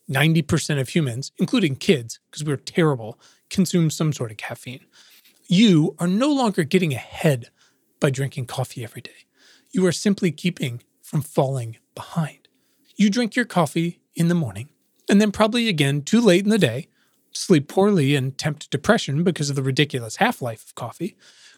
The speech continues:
go into withdrawal from the lack of coffee, and then yell at your kids to pack their own lunches until you've had enough to keep the adenosine at bay. It's like steroids in sports. Where early adopters used steroids to get ahead,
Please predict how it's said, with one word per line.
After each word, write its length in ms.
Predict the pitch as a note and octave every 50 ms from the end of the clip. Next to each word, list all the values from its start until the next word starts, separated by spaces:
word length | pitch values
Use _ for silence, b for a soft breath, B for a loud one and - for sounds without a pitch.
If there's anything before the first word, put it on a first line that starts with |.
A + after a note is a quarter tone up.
| b
go 180 | - C#4 B3 B3
into 200 | A3 G3 - F#3
withdrawal 640 | E3 E3 C#3+ - - F#3 F3+ E3 C#3+ A#2+ B2+ D3+ G3
from 240 | - - - C#3 B2+
the 100 | B2+ A#2+
lack 260 | A#2 A#2 A2+ A2 -
of 120 | A#2 -
coffee, 420 | - - A2 G#2 - - F#3 F#3 b b b b b b b b -
and 160 | C#4+ C#4 B3+
then 420 | B3 A3+ A3 G#3+ G#3 G#3 G#3+ A3
yell 200 | A#3 A#3 A#3 A3
at 100 | A3 A3
your 100 | - A#3
kids 320 | - - C4+ E3+ A#2+ A2 -
to 200 | - D3+ B2+ A2+
pack 260 | - - F#3+ F#3 -
their 140 | - G#3 A3+
own 180 | C#4 C#4 A3
lunches 420 | E3 C#3 A#2+ - - A#2 - - - _ _ _
until 180 | - - G3+
you've 160 | A3+ G#3+ G3+
had 220 | - E3 E3 E3 E3+
enough 400 | F#3+ F3 D3 C3+ C3+ - - _
to 100 | - -
keep 200 | - D3+ D3 -
the 140 | - C3+ C3
adenosine 600 | B2+ F3+ G3+ A#3+ G3+ - - - A#2+ A2+ A#2+ - _ _ _ _ _ _ _ _ -
at 140 | - - _
bay. 300 | - F3+ D3+ A#2 - _ _ _ _ _ _ _ _ -
It's 140 | D3+ -
like 120 | F#3+ F3+ -
steroids 720 | - - - C4+ C4 G#3+ E3+ D3+ C#3+ C3+ B2+ B2 - - _ _ _ _ _ _ -
in 100 | - -
sports. 420 | - - - - - _ - - _ _ _ _ _ _ _
Where 340 | - A3+ A3 G#3+ G#3 - - _ -
early 320 | D4+ D4 C4+ G#3+ F#3+ D#3
adopters 560 | C#3 B2 A#2+ A2 - - C#3+ D#3+ - - - -
used 360 | E3+ D#3+ D3 - - - -
steroids 640 | - - - G3 D3+ C#3 B2+ B2+ B2 B2+ B2 - -
to 220 | - D3+ B2+ A#2+ -
get 140 | - C#3+ A#2
ahead, 420 | G#2 - - A3 A#3+ D#3 A#2+ -